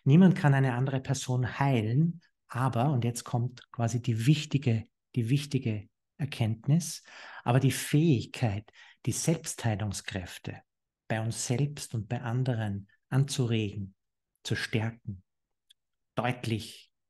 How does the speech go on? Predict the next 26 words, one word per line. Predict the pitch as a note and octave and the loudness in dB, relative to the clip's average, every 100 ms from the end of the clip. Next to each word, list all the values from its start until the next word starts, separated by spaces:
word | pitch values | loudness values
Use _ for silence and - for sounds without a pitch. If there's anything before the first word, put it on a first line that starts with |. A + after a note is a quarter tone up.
| _ _ _ | _ _ _
in | D3 | -4
die | A#2 G2+ | -2 2
Höhe | B2 | 2
zu | B2+ A#2+ | 2 -4
treiben, | G#2 G2 G#2+ G2+ - - - - | -4 -6 -6 -8 -14 -20 -8 -2
ist | C3 - - _ _ _ _ - | 0 -2 -8 _ _ _ _ 0
universell. | C#3 B2+ A#2 A2+ - G2+ F#2 F#2+ _ _ _ _ _ _ _ _ _ - | 4 6 6 2 2 0 -2 -12 _ _ _ _ _ _ _ _ _ 4
Diese | C#3+ D#3+ | 8 8
Fähigkeit | D3 - C#3 C#3+ - C3+ | 8 6 6 6 4 2
ist | C3 C#3+ | 0 -4
einfach | B2 C3+ B2+ | -2 2 4
in | C3 | 6
uns | B2+ - | 4 4
angelegt, | B2 C3 C3 G#2+ G#2 G2 - | 4 4 4 2 0 -4 -4
die | B2 | -2
ist | A2+ - | 0 2
fixer | D3+ - D3 | 0 2 2
Bestandteil | C3 - A2+ C3+ C#3+ - G#2 F#2+ - - _ _ _ _ _ _ | 2 2 2 2 2 -2 -4 -4 -12 -20 _ _ _ _ _ _
unserer | D3 B2+ B2+ B2 | 4 6 6 6
menschlichen | B2 A#2 B2 - A#2 C3+ | 6 6 4 2 0 0
Ausstattung, | A2 B2 - G#2 - G#2+ | 0 -2 0 -2 0 2
die | A#2+ | 2
gehört | - C3 C3 | 4 4 4
quasi | - A#2 A#2 | 2 2 2
zu | - C#3 | 0 0
unseren | B2 B2 B2 | 2 4 2